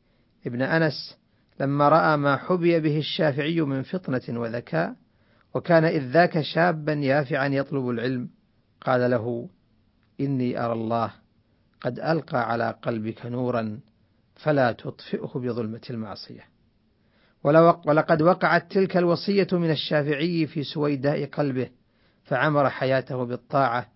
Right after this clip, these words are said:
فتجلت له أنوار المعرفة، وكتب الله له من العلم والبصيرة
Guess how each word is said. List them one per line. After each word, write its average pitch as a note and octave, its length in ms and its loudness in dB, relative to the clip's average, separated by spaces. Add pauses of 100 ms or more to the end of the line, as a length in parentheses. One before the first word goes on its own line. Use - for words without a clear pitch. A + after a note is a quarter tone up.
(380)
فتجلت D#3+ 640 0
له D3+ 300 0
أنوار C3 260 0
المعرفة، B2 580 -4 (560)
وكتب F3+ 420 2
الله C#3+ 320 4
له C3+ 200 2
من B2+ 140 -2
العلم A#2+ 380 -4
والبصيرة A#2 640 -4